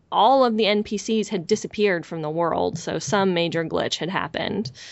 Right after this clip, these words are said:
And I'd run around for a while, and I got frustrated, and I logged out, and when I logged out, immediately another update started.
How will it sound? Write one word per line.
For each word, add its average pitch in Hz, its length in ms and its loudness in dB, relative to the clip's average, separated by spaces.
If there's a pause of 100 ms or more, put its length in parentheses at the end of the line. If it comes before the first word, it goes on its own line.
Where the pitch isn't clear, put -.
(480)
And 185 340 0
I'd 170 280 0
run 185 140 0
around 185 320 0
for 190 80 -4
a 175 40 -2
while, 170 260 0
and 175 100 -2
I 165 60 0
got 165 180 -2
frustrated, 175 460 -4
and 175 120 -6
I 165 80 -4
logged 165 440 -2
out, 175 460 0 (240)
and 190 100 0
when 175 100 0
I 170 80 2
logged 175 300 2
out, 175 220 2
immediately 190 680 2
another 175 420 0
update - 440 -2
started. 139 560 -6